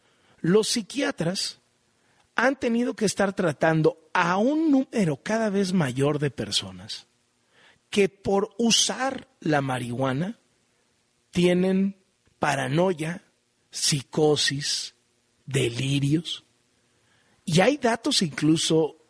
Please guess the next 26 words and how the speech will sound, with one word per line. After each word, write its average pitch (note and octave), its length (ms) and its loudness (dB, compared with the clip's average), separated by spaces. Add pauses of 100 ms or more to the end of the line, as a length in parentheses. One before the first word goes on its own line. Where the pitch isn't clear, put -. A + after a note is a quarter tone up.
(320)
que C3+ 500 2
los B2 220 -4
departamentos C3+ 760 0
de G#3+ 80 2
emergencia E3 540 0
de E3+ 100 -2
los A#2+ 120 -6
hospitales C#3 480 -2
comunitarios, C#3 800 0
hasta C3+ 320 -2
los A#2+ 320 -4
grandes F#3 600 0
hospitales C#3+ 600 -4
y B2+ 40 -4
academias C3 460 -2
médicas C#3+ 440 -2
del A#2 160 -4
país, A2+ 480 -4 (960)
reportan A3+ 840 0 (580)
que - 420 -2
los C3 320 2
doctores C#3+ 720 0 (600)
están F#3 380 2
topándose G3 680 0
con C3 240 -2
pacientes D3 880 -2